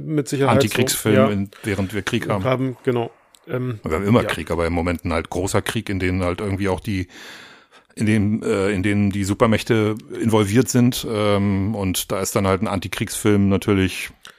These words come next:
Speaker 2: politisch
Speaker 1: Ja,
Speaker 2: hochaktuell,
Speaker 1: da hat
Speaker 2: brisant.
Speaker 1: er halt eine Punktlandung hingelegt, ja.
Speaker 2: Äh, auf, äh, im Social Media, ich weiß gar nicht, ob's bei Insta oder bei Facebook war,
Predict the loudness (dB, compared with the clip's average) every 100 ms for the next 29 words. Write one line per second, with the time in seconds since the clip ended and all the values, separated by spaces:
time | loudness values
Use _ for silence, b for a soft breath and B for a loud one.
0 | B -2 -2 0 -2 -2 -6 -10 -4 0
1 | 0 0 -2 -2 -2 -4 -8 -8 -2 0
2 | 2 2 0 -4 -6 -6 -8 -6 -8 -8
3 | -10 -12 -12 -12 -12 -14 -12 -8 -2 0
4 | 0 -2 -6 -10 -6 0 2 2 2 -2
5 | -2 0 4 4 4 4 2 0 0 0
6 | 0 -4 0 2 2 0 0 -2 -2 0
7 | 0 2 0 0 -2 -4 -4 -6 0 2
8 | 4